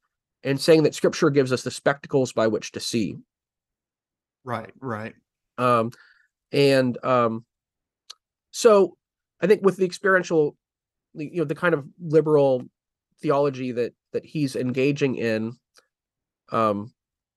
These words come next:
Speaker 1: or even on the cognitive propositional side, there's sometimes this temptation to think that we could kind of stand above it all. We have this, like, this viewpoint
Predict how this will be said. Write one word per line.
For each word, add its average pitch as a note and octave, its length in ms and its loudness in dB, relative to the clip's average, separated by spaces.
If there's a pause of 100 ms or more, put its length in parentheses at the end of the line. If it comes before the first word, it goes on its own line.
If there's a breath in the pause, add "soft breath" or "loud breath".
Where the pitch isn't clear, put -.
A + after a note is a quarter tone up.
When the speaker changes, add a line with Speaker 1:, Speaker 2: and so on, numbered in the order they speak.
(340)
Speaker 1:
or E3+ 140 4
even G#3 200 4
on E3 60 4
the D3 80 2
cognitive D3 360 2
propositional B2+ 580 -4
side, A2 360 -4 (380)
there's E3+ 160 0
sometimes F3+ 380 0
this D3 140 -4
temptation C#3+ 640 -4
to A#2 60 -4
think - 340 -4
that G#2 140 -6
we C3 120 -6
could B2 160 -6
kind - 240 0
of G#2+ 140 0
stand B2 580 0 (760)
above C3+ 400 2
it D#3+ 120 6
all. E3+ 420 4 (1080)
We C#3+ 120 -4
have D3 180 0
this, - 220 -4
like, C3+ 180 0 (140)
this C3 200 -10
viewpoint C3+ 600 -2